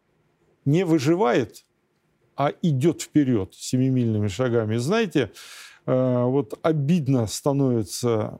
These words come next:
зачастую, когда вот щас мы сталкиваемся с санкциями, и в течение нескольких месяцев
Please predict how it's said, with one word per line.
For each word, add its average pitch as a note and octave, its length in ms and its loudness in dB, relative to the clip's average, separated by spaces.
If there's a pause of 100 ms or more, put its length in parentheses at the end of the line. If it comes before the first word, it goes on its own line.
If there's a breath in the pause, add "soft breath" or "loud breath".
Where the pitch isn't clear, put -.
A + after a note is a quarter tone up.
(120)
зачастую, C3 800 -2
когда C3 340 0
вот B2+ 180 -2
щас B2+ 300 -2
мы B2 100 0
сталкиваемся A#2+ 680 -2
с - 60 -8
санкциями, C3 680 -2 (640 loud breath)
и D#3+ 60 2
в - 80 -2
течение C4 540 2
нескольких C#4 720 0
месяцев C#3 580 0